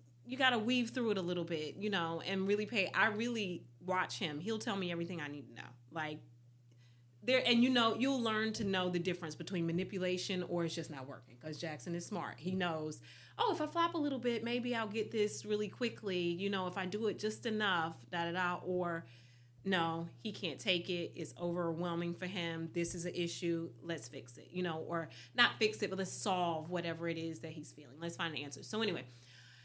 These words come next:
got that done. covid hit. I turned my house into, like,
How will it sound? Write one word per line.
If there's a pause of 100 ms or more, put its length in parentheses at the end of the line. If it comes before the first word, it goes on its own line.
(140)
got
that
done. (680)
covid
hit.
I
turned
my
house
into,
like,